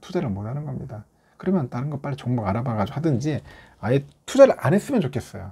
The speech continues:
투자를 차라리 주식 투자 안 했으면 좋겠어. 응? 일단 여기까지 하고, 하다 우리 지금 보니까, 아, 요즘 뭐 부품 때문에 난리예요. 부품. 왜 부품 때문에 난리냐? 요즘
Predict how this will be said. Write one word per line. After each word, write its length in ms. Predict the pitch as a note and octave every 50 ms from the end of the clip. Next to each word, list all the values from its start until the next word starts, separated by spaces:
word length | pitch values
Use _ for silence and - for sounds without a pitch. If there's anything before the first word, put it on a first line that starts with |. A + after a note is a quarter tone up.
| _ _ _
투자를 300 | - - B2+ G#2 G2+ -
차라리 380 | - - A#2+ A#2 G2+ F#2+ F2+ F#2+
주식 180 | - - C3 B2+
투자 180 | - - - F#2+
안 80 | B2
했으면 260 | D#3 D#3 - G3+ C3
좋겠어. 420 | A2 - - - - - - A2+ A2+ _ _ _ _ _ _ _ _ _ _ _ -
응? 80 | C3+ C#3 C#3+ - _ _ _ _ _ - _ _ _ - - _ _ _ - _ _ _ _ _ _ _ _ _ _ _ _ _ _ _ _ _
일단 340 | D#3 C3+ - - - - G#2+
여기까지 300 | G2+ G#2 - A#2+ G2+ A2
하고, 420 | A#2 A2+ A2+ G2 F#2+ C3 F#3 A#3 - - _ _ _ _ _ _ _ _ _
하다 200 | - C#3 D3 D#3+
우리 240 | C3+ A#2+ D3 F3 F3
지금 200 | - - E3+ C#3+
보니까, 840 | - - D#3+ F#3 F#3+ - - - - A#2 B2+ D3+ D#3+ C3+ G#2+ G2 G2 - _ _ _ _ -
아, 180 | A#2 A#2+ B2
요즘 240 | A#2 A#2 C#3+ C#3 B2+
뭐 240 | A2 G#2+ G#2+ G2+ - _ _ _ _
부품 320 | - E3 E3 - - G#3+
때문에 220 | - F#3 E3 C3+
난리예요. 540 | G#2+ F#2 F#2+ A2+ C3 D#3 E3+ D#3 A#2+ G#2 F#2+ -
부품. 500 | - B2+ A#2+ - - - G#2 F#2+ F#2+ F#2+ _ _ -
왜 280 | A#2+ B2+ D3+ D#3 C#3+
부품 260 | D3 - C3 - E3+ F3
때문에 260 | - F#3 F3 D#3 G#2+
난리냐? 540 | F2+ F#2 A2 B2 C3+ A2+ G2 G2 A2 A2 A2+
요즘 400 | C#3 E3 E3+ D#3 D3 C#3+ C#3+